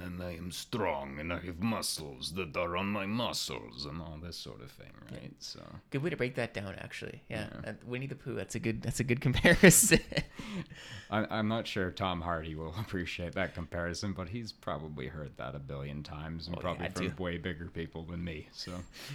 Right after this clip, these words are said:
Speaker 2: It was a different take, too. And that's what I like about
Speaker 1: Mm.
Speaker 2: roles, is you can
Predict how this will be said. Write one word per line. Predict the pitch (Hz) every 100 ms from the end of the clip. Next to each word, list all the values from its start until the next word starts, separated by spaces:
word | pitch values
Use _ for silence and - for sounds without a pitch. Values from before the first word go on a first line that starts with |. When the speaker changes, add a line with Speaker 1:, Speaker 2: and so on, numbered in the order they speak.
| -
Speaker 2:
It |
was | 127
a | 120
different | 123 123 110
take, | - 87 -
too. | - -
And | 123
that's | 147 -
what | 190
I |
like | 160 160 151
about | 127 107 - - -
Speaker 1:
Mm. | 92
Speaker 2:
roles, | 131 92 57 -
is | 98
you | 107
can | 101 95 80